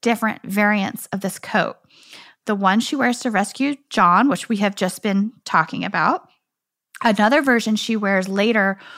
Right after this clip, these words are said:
foreshadows the death and destruction imminently at hand, as it has bits of the white fur strips subtly down the edges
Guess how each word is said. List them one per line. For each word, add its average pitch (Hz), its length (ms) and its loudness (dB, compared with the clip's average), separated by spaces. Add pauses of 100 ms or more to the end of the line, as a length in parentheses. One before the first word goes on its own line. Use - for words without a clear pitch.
(140)
foreshadows 208 760 2
the 190 120 -6
death 190 300 0
and 196 80 0
destruction 185 720 -4
imminently 185 540 -4
at - 200 -2
hand, 208 480 0 (360)
as 240 140 0
it 226 60 -2
has 269 240 0 (100)
bits 381 300 -4
of 339 60 -6
the 302 100 2
white 208 280 2
fur 233 160 -2
strips 208 440 -4
subtly 269 760 0
down 208 380 4
the - 180 -2
edges 214 500 -2